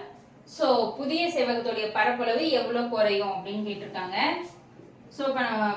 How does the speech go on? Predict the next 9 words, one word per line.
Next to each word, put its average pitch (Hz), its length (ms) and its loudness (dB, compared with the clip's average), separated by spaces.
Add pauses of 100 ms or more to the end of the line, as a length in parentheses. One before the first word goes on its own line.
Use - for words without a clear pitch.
மெத்தட் 226 480 -2
படி 233 260 -2
போடலாம். 220 920 -2
பர்சன்டேஜிங் 226 760 -2
போது 214 220 0 (500)
ஒரிஜினல் 262 520 2
வேல்யூவை, 233 600 2
ஒரிஜினல் 233 480 -2
ஏரியா 214 360 0